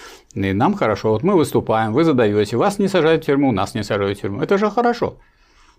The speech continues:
Давайте это будем ценить, благодарить будем буржуазную демократию за то, что она демократия, а не устроила у нас фашизм. Это же хорошо. А вот я не уверен, если пришёл бы Навальный, он бы и фашизм сделал.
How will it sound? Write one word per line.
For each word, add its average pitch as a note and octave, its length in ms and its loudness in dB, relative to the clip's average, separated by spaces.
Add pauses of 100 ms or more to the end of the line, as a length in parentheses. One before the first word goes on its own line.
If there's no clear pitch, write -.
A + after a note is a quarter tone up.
(160)
Давайте G#2+ 360 0
это B2 120 0
будем D3 220 2
ценить, F3 400 0 (100)
благодарить A2+ 600 4
будем E3+ 320 0
буржуазную D#3 600 -2 (560)
демократию B2+ 840 2
за A#2+ 140 2
то, C3 80 2
что B2+ 140 -2
она B2 120 2
демократия, C3 640 2
а A2 140 0
не A#2 100 0
устроила D#3 400 0
у A2 80 0
нас B2+ 160 -4
фашизм. G2 520 -6 (840)
Это G#2+ 240 -4
же - 80 -10
хорошо. B2+ 420 -4 (180)
А B2+ 120 -2
вот D3+ 220 2
я D#3+ 120 2
не F3+ 80 0
уверен, A#2+ 360 2
если A2 160 -2
пришёл C3+ 340 0
бы B2 140 4
Навальный, G#2 400 2
он C3 100 -2
бы G#3+ 100 2
и - 40 2
фашизм D3 420 -2
сделал. D3 400 -2